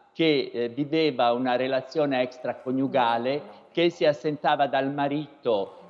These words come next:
con delle scuse, andando a visitare centri storici piuttosto che centri commerciali per fare delle telefonate. Insomma, una figura che non è bella, soprattutto se stiamo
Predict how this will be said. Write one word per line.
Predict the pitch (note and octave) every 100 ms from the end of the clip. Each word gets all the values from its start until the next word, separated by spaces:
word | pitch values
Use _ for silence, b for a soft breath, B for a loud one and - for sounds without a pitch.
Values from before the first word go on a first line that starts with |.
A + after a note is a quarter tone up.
| -
con | - E3 E3+
delle | D#3+ D#3 D3
scuse, | - - E3+ E3 C3 B2
andando | B2 C3 C#3 C#3+
a |
visitare | C#3+ C#3+ - - D3+ C#3 B2
centri | D3+ B2+ - D3
storici | B2 - C#3+ C3+ B2+ B2 B2
piuttosto | B2 - C3 B2 A#2+
che | B2
centri | - C3+ B2+ B2
commerciali | B2+ B2+ C3 - C#3+ A#2+ B2 C#3 B B
per | - D3
fare | D3 C#3+ C#3+
delle | C3+ C#3 B2+
telefonate. | C#3+ B2+ - C3+ A#2 A2+
Insomma, | D3 - C#3+ C#3 -
una | D#3+ D#3+
figura | E3 D#3 F3+ F#3
che | D#3+ D3+
non | C#3 C3+
è | B2 B2
bella, | A#2 B2 G#2+ G#2+ A2+
soprattutto | - D#3 E3 E3 F#3+ - C3+
se | C3+ - D#3+ - - -
stiamo | - - D#3+ C3+ A2